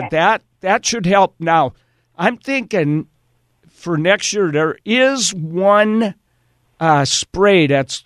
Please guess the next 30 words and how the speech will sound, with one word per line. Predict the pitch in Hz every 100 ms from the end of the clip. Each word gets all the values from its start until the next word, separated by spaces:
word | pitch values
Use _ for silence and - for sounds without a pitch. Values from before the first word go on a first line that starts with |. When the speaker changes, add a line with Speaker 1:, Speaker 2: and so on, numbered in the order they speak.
| -
Speaker 2:
quite | - 180 240 -
safe | - - 226 185 143 -
that | 160 143 170
might | 143 160 190 247 254 -
help | 156 - 202 185 - -
control | 160 135 - 156 156
this. | 135 95 - - - - - - - _ _ _ _ -
I'm | 135 135
not | 143 170 226 -
sure, | - - 240 220 117 - _ _ _ _ _ _ _
but, | 165 147 147
uh, | 143 135 131 135
Speaker 1:
Okay. | 135
Speaker 2:
because, | - 165 147 123
you | 190
know, | 160 143
boring | 123 170 202 226 208 170
insects | 175 - 165 143 -
are | 143
really | 139 165 151 135
hard. | 107 151 131 110
You |
gotta | - 147 139
have | 139 127
the | 135
spray | 123 - 160 151 139
on | 131 131
there | 131 123
when | 123 135 135
they, | 131 127 127